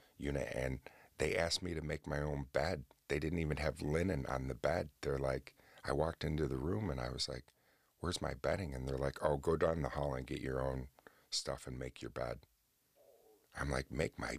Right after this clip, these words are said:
bed? Are you ki-, I'm in crisis right now. I'm on a psych ward. I, I need help. I don't wanna be here, and I certainly don't wanna be making my bed right now. If I was coming in for an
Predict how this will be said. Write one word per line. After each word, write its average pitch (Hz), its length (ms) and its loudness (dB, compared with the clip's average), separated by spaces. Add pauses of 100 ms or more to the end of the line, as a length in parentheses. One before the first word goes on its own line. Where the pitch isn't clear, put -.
bed? 98 300 2
Are 65 100 -2
you 67 200 -2
ki-, - 240 -8
I'm 92 200 2
in 69 100 0
crisis - 800 -2
right 62 220 -4
now. 60 320 -8 (540)
I'm 101 120 -2
on 101 80 0
a 71 80 -2
psych - 460 0
ward. 69 220 2
I, 80 200 -2 (580)
I 85 60 0
need 107 200 2
help. 101 380 0 (720)
I - 120 2
don't 110 180 4
wanna 87 240 2
be 85 180 2
here, 92 300 4
and 78 220 -2 (320)
I 85 100 0
certainly 90 580 0
don't 87 220 2
wanna 87 160 2
be 76 120 -2
making 80 400 0
my 62 140 -2
bed - 260 2
right 67 180 2
now. 65 260 -2 (540)
If - 120 -6
I - 80 4
was 92 180 4
coming 90 380 -4
in 101 120 -2
for - 180 -6
an 76 100 -4